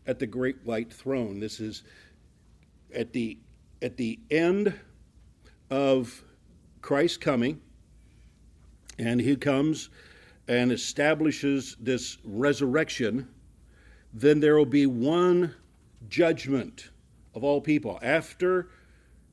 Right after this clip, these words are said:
we have, in a sense, conquered the earth, established the kingdom on earth, once the church has done that through the gospel,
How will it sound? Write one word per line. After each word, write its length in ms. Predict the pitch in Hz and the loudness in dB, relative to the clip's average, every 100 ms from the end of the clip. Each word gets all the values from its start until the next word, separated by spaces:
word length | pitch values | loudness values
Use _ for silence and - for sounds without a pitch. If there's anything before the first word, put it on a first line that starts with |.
| - | -8
we 220 | 117 165 | -2 -2
have, 540 | 143 143 143 135 120 - _ _ - - - | 2 2 2 0 -2 -12 _ _ -20 -16 -4
in 80 | 143 | -4
a 60 | |
sense, 460 | 135 147 127 - - _ - - | -2 -2 -2 -6 -16 _ -20 -12
conquered 380 | 147 135 156 160 | -6 -2 0 2
the 160 | 208 | 4
earth, 400 | 127 131 - - - - - _ - _ - | 4 2 -4 -16 -20 -20 -20 _ -20 _ -16
established 640 | - - 139 139 160 - | -8 0 0 2 -2 -4
the 60 | 196 | 0
kingdom 420 | 180 170 175 165 | 2 4 2 0
on 180 | 170 170 | 0 0
earth, 420 | 117 127 - - - - _ - - - | 0 -2 -8 -20 -20 -20 _ -20 -20 -4
once 380 | 123 156 - | -2 -2 -4
the 160 | - 135 | -10 -10
church 400 | - 160 175 175 | -4 0 0 0
has 200 | 180 143 | -2 -2
done 340 | 131 170 165 | 0 2 2
that 400 | 135 107 117 - - _ _ _ _ _ - | 2 0 -4 -8 -20 _ _ _ _ _ -8
through 160 | 123 156 | -2 -2
the 80 | |
gospel, 500 | 139 98 95 - 165 | 0 -4 -6 -10 -14